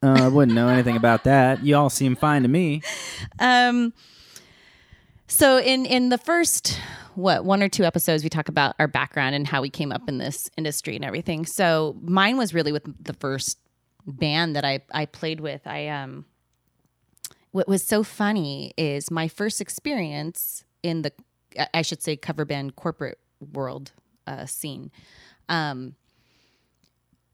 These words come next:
Speaker 2: um, like, amazing.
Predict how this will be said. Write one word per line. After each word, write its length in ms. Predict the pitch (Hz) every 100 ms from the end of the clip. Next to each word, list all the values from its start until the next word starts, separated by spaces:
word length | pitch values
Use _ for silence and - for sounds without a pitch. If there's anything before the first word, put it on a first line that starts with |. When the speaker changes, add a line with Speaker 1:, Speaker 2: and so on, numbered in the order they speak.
| _ _ _ _
Speaker 2:
um, 300 | 220 208 190 - - -
like, 240 | 175 - - - 50 50 - _ _
amazing. 680 | 196 175 156 151 127 117